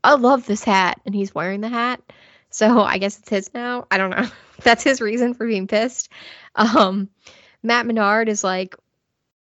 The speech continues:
"We brought you in, man. Like, eh, what are you doing, Garcia?" And Angelo Parker's like, "Yeah, that's true."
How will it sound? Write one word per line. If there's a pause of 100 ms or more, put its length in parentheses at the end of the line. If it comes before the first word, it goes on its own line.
(160)
"We
brought
you
in, (160)
man.
Like, (260)
eh, (760)
what
are
you
doing,
Garcia?"
And
Angelo
Parker's
like,
"Yeah, (220)
that's
true."